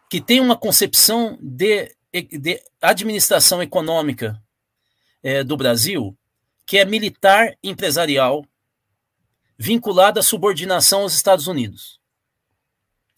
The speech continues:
E eu lembro que o Postman deu uma aula pra gente nesse dia em que ele falava: essa é a visão do Vilas Boas. Ele acha que nós, é, não temos estrutura pra aguentar uma crise social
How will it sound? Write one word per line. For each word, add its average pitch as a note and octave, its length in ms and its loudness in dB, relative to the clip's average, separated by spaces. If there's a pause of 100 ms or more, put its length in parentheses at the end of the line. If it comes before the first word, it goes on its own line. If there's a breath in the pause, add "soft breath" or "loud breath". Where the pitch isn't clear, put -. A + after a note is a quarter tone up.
(360 soft breath)
E F3 100 -4
eu A3+ 140 6
lembro F3 520 -2
que F3 120 -8
o D#3 60 -8
Postman F#3+ 680 -2
deu E3 220 -2
uma A3+ 220 0
aula E3+ 340 2
pra C#3 180 -4
gente C#3+ 340 -4
nesse C3 240 -4
dia C3 340 -4
em C3 80 -6
que F3 100 -8
ele E3 140 -8
falava: C3 600 0 (240 soft breath)
essa G3 300 4
é - 20 4
a F#3+ 40 -4
visão F#3+ 240 -4
do F#3 80 -6
Vilas F#3+ 300 4
Boas. C3+ 520 -8 (760)
Ele F#3 280 0
acha G3+ 400 2
que - 160 -10
nós, F#3 680 0 (180)
é, D#3+ 320 -2
não G3+ 320 -2
temos A3+ 520 0
estrutura F#3+ 640 -4
pra G3 120 0
aguentar F3+ 580 2
uma F3+ 220 -4
crise F#3 500 -6
social D#3+ 680 0